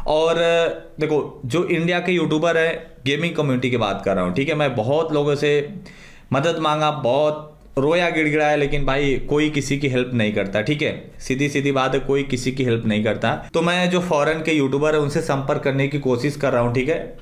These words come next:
डीएम कर रहा हूँ, वो लोग भी reply नहीं दे रहे, लेकिन क्या पता अगर कभी reply दे दे दो चार, दस दिन, पन्द्रह दिन में, तो उनको पबजी मोबाइल का पार्टनर प्रोग्राम मिला हुआ है, ठीक है? पार्टनर प्रोग्राम में ज्वाइन हुआ लोग,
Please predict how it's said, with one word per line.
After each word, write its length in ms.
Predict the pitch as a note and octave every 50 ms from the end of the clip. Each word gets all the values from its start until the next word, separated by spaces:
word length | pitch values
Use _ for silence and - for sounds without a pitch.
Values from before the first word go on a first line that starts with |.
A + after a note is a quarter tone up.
| - -
डीएम 280 | A#2+ B2 C3 D3 D3+ D3
कर 140 | C#3 C#3+ C#3
रहा 100 | C#3+ C#3+
हूँ, 80 | C#3
वो 60 | C3+
लोग 200 | C3+ C#3+ C#3+ C#3+
भी 100 | C#3+ C#3+
reply 360 | C3+ C#3 C3+ C3 B2+ B2+ B2+ B2+
नहीं 180 | B2 B2+ B2+
दे 140 | B2+ B2 A#2+
रहे, 160 | C3 C3+ C3 C3+ - - -
लेकिन 260 | A#2+ A#2 A#2 C3 B2+
क्या 140 | B2+ C3 B2+
पता 220 | B2+ C3+ A#2 C3 B2+
अगर 180 | B2+ B2+ B2
कभी 220 | B2 B2+ A#2+ B2+ B2+
reply 360 | B2+ A#2 A#2+ A#2+ A#2+ A#2+ A#2+
दे 140 | A#2+ A#2+ A#2+
दे 120 | B2+ A#2+
दो 160 | A#2+ A#2+ A2+
चार, 220 | A2+ B2 A#2 A#2 A#2
दस 160 | B2 A2+ G#2+
दिन, 200 | A2 A#2 A#2 A#2
पन्द्रह 280 | A2 A2 G#2+ A#2 A#2
दिन 140 | A#2 A#2 A2+
में, 260 | A2+ A2+ A#2+ A#2+ A#2+ - - - - - - - -
तो 100 | - C#3+
उनको 440 | C#3 C#3+ C#3+ D#3+ F3 F3+ E3+ - - - - - - - - -
पबजी 300 | C#3+ C3+ C#3 D3+ E3 E3
मोबाइल 360 | D#3+ D#3 D3+ D3+ D3+ D#3 D#3
का 80 | D#3+
पार्टनर 420 | D3+ D#3 C#3 C3 C3 B2+ C#3 C#3+ D3
प्रोग्राम 480 | C#3+ - C#3 C#3 C3+ C3 C3 C3 C3
मिला 160 | C3 A#2+ A#2 G#2+
हुआ 220 | G2 F#2+ F#2 F2
है, 80 | F#2 -
ठीक 160 | - C3 D3+
है? 60 | D#3
पार्टनर 400 | - - A#2+ A#2 A#2 A#2+ C#3 C#3
प्रोग्राम 500 | B2+ C3+ - C3 B2 A#2+ B2 B2+ B2+ B2+
में 140 | C#3 C#3 B2+
ज्वाइन 300 | C3+ A#2 A2 G#2+ G#2 G2+
हुआ 160 | G2 G2 F#2+
लोग, 240 | F2+ E2+ E2+ F2